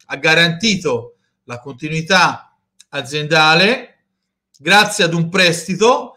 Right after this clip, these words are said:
l'ha garantita la, per, per il minimo, eh, per, per il minimo di quello che la poteva garantire, ovvero sia in arco temporale parliamo di dodici mesi,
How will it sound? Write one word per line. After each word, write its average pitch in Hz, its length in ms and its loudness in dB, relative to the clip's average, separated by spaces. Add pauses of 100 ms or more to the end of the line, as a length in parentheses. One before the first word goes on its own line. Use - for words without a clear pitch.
(180)
l'ha 190 180 2
garantita 196 760 2
la, 147 160 -2
per, 170 240 -8
per 185 160 0
il 180 140 -6
minimo, 170 840 -2 (560)
eh, 131 800 -6 (560)
per, 156 180 -10
per 175 180 -2
il 180 140 -4
minimo 220 340 0
di 170 100 -2
quello 202 280 2
che 175 60 0
la 165 120 2
poteva 180 360 -2
garantire, 160 640 0
ovvero 147 300 0
sia 147 640 -2 (140)
in 151 120 -6
arco 196 280 0
temporale 185 680 2
parliamo 175 500 0
di 156 160 -4
dodici 190 440 2
mesi, 185 600 -4